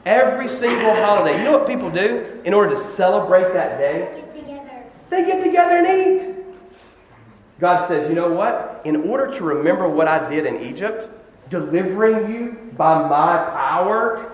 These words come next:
Speaker 1: I want you to eat a big meal called the Passover. Roast and have lamb chops." And they did. All the way until Jesus, they did. And you know what? Even in the Christian church,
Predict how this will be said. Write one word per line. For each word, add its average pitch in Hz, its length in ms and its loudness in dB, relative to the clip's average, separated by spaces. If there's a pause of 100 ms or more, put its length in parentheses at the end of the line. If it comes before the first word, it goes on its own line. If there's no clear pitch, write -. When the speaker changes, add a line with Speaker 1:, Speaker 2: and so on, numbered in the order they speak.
(120)
Speaker 1:
I 247 120 -8
want 240 420 -2
you 185 140 -8
to 127 240 -8
eat 165 160 -6
a 107 240 -6
big 143 220 -8
meal 120 680 -8 (460)
called 120 200 -10
the - 60 -14
Passover. 101 480 -10 (1040)
Roast 165 640 -2
and 131 120 -4
have 127 360 0
lamb 139 320 -4
chops." - 640 -6 (1400)
And 151 120 -4
they 160 80 0
did. - 420 -4 (920)
All 214 360 8
the 220 60 2
way 180 400 4
until 147 400 -2
Jesus, 139 560 -10
they 131 320 -10
did. 120 440 -8
And 185 120 -4
you 226 60 -2
know 240 100 0
what? 233 520 -2
Even 254 420 0
in 196 220 2
the 165 100 2
Christian 180 540 -2
church, 127 440 -2